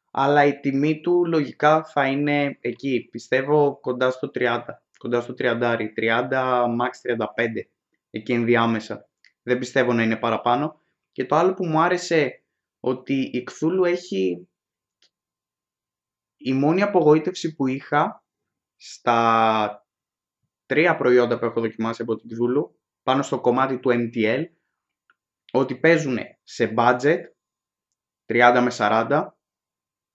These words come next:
και η μόνη απογοήτευση που είχα ήτανε με τον Hastur Mini με τα επιστόμια. Αλλά, οκ. Εντάξει, και τα αρνητικά που είχε ο Hastur, ο R T A,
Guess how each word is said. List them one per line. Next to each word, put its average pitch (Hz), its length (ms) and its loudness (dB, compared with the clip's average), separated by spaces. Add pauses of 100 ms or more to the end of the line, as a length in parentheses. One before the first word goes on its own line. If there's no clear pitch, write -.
(360)
και 165 380 0
η 139 80 -6
μόνη 160 240 0
απογοήτευση 170 680 0
που 131 140 -4
είχα 175 540 -4 (480)
ήτανε 196 840 -2 (720)
με 131 240 -2
τον 127 640 4
Hastur 139 320 -2
Mini 156 220 0
με 170 120 -2
τα 156 80 -2
επιστόμια. 127 720 -4 (1040)
Αλλά, 160 460 2
οκ. 147 180 2 (2250)
Εντάξει, 160 400 0
και 131 140 0
τα 131 120 0
αρνητικά 135 500 0
που 170 80 -2
είχε 170 160 -6
ο 156 100 -6
Hastur, 139 500 0 (240)
ο - 180 -6
R 139 220 0
T - 40 -8
A, 151 320 2